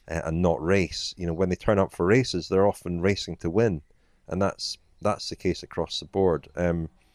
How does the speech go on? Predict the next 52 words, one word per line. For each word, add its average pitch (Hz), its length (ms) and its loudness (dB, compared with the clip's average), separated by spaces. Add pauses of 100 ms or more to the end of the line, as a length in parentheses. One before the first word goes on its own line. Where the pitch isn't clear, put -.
(480)
and 98 120 4
I, 104 100 2
I 107 160 0
think 143 260 2
there 113 120 6
is 117 160 6
a 98 40 2
bit 107 280 4
of 90 120 0
re-, 90 300 2
reassurance 85 560 -2
in 78 80 -6
that. 82 160 -2 (100)
But 107 280 4
as 92 120 -6
you 104 120 0
say, 87 440 0
as 78 140 -10
you 80 60 -10
both 85 240 -4
say, 73 360 -6 (560)
um, 76 380 -6 (320)
uh, 73 300 0
you 80 120 -6
know, 69 200 -8
a 80 80 0
revelation 90 720 2
of, 73 220 -8
of 76 140 -8
something 71 560 -6
or 76 260 -2
a 76 180 0 (400)
positive - 500 -2
test - 340 -4
among 78 180 -4
one 98 140 6
of 85 140 0
those 80 160 -4
top - 240 -4
riders, 76 520 -2
and 76 360 -6 (480)
we 90 180 4
would 110 180 4
start 107 240 2
to - 80 -20
question 113 400 0
everything. 104 400 0
That's - 200 -10
the 90 60 -6
nature 95 380 -4
of 69 120 -8
it. 69 100 -12